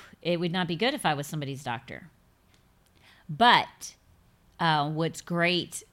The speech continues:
uh, about him is he gave such detail. And in this story, or in this, his version of what happened was, Peter didn't just deny, uh, Christ,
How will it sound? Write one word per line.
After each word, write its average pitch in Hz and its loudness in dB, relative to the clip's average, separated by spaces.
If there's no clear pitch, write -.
uh, 139 0
about 156 2
him 202 -2
is 147 -4
he 160 -8
gave 151 -2
such - -6
detail. 156 -6
And 160 -2
in 269 2
this 233 -2
story, 160 -2
or 160 -4
in 233 -2
this, 226 -4
his 226 0
version 170 -2
of 147 -4
what 147 -4
happened 175 -2
was, 135 -6
Peter 330 2
didn't 202 0
just 175 -2
deny, 170 0
uh, - -10
Christ, 127 -6